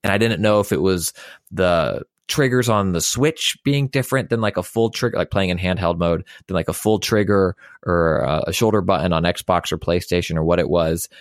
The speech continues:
And it's just that, that switch from thirty frames to sixty fra-, or sixty to thirty, um,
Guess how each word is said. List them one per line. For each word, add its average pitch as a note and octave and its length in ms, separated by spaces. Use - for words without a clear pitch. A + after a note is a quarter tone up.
And F#2+ 100
it's F2+ 100
just - 260
that, F#2 280
that - 240
switch - 320
from F2 140
thirty F#2+ 240
frames F#2 400
to D2 80
sixty - 320
fra-, - 260
or - 40
sixty A#2 280
to F2 60
thirty, F2 440
um, E2 420